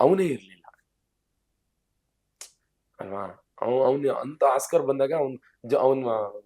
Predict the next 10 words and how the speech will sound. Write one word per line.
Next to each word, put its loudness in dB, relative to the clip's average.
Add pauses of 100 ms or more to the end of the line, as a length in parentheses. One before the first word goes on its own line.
(220)
ಹು-, -4
ಬದುಕೇ 0
ಇರ್ಲಿಲ್ಲ 0
ಅವ್ನು. -16 (1600)
ಅಂತ 4 (440)
ಚಾರ್ಲಿ 4
ಚಾಪ್ಲಿನ್ -2 (420)
ಎಷ್ಟು -6
ಕಷ್ಟದಲ್ಲಿದ್ರು -4
ಅವ್ರು. -18